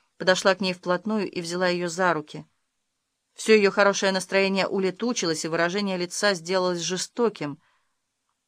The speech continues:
"Есть ещё кое-что, о чём нам надо поговорить перед тем, как я уеду".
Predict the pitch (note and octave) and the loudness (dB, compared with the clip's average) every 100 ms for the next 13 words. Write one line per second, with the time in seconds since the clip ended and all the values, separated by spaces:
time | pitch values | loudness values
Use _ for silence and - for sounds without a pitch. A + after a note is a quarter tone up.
0 | _ _ _ - G3+ A#3 G3+ A3+ A3 G3+ | _ _ _ -2 2 2 2 0 2 0
1 | D#3+ D#3+ D#3 D3 - E3 D3+ G3 F3+ E3+ | 0 2 2 2 -2 -2 0 -2 -4 -2
2 | E3+ D#3+ D#3+ D#3+ D#3+ E3 G3 - D#3+ D3+ | -2 -2 -2 -4 -2 0 -2 -6 -8 -6
3 | F3+ E3+ E3 E3+ E3 E3+ D#3+ C#3 C3 | -6 -6 -6 -4 -4 -2 -4 -4 -6